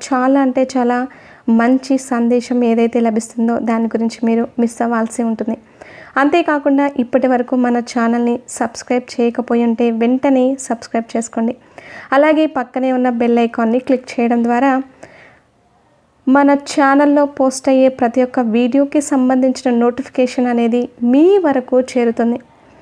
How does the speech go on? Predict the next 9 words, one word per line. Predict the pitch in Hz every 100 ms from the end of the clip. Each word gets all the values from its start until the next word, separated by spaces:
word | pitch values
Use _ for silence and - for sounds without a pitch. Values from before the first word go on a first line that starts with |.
| - - -
ఇలా | 294 320 339
చేయడం | 330 285 285 285
ద్వారా | 277 269
మన | 269 262
ఛానల్లో | 247 262 247 247 254
పోస్ట్ | 254 240 240 -
అయ్యే | 247 247
వీడియోని | 233 233 240 240
కూడా | 233 240 240